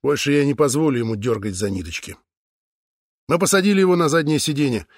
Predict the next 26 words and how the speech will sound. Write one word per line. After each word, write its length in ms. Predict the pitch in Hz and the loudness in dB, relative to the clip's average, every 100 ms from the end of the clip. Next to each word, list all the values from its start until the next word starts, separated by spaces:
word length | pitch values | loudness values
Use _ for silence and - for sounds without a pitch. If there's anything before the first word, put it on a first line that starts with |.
| _ _ _ _ - | _ _ _ _ -4
Ричи 260 | 139 175 110 | -2 -2 -4
привалился 560 | 120 127 143 131 120 | -4 -2 0 -2 -4
к 60 | 87 | -4
капоту, 480 | 123 131 165 180 - _ _ _ | -4 -2 -2 -2 -6 _ _ _
а 80 | - | -6
я 160 | 120 139 | -2 0
отошёл 320 | 143 - 139 | 0 0 -2
в 60 | - | 0
сторонку, 420 | 135 156 135 104 | 0 0 0 -6
чтобы 260 | - 107 | -10 -6
сделать 360 | 104 120 123 113 | -4 -2 -2 -2
несколько 420 | 123 117 113 120 | -4 -4 -6 -8
звонков. 540 | 107 113 107 87 - - _ _ _ _ | -4 -4 -4 -8 -14 -18 _ _ _ _
Отправить 400 | 85 113 170 147 | -10 0 0 2
патрульных 480 | - 127 165 147 135 | -2 0 0 0 0
на 80 | 131 | -2
поиски 320 | 147 131 - | 0 -2 -2
машины, 440 | 123 117 - 160 135 | -4 -2 -2 -2 -2
припаркованной 640 | 135 135 - 147 139 131 | -2 -4 0 0 2 0
где-то 280 | 120 139 135 | -2 -2 -2
неподалёку 540 | 131 131 131 127 117 | -2 -2 0 0 -2
от 100 | 120 | -4
посёлка, 480 | - - 131 101 98 _ _ - - | -4 -2 -2 -4 -8 _ _ -20 -8
отпустить 480 | - 143 139 208 - | -6 -4 0 -2 0
приманку 460 | 156 156 143 - | 0 2 0 0
домой, 400 | 131 127 151 151 | -2 0 0 0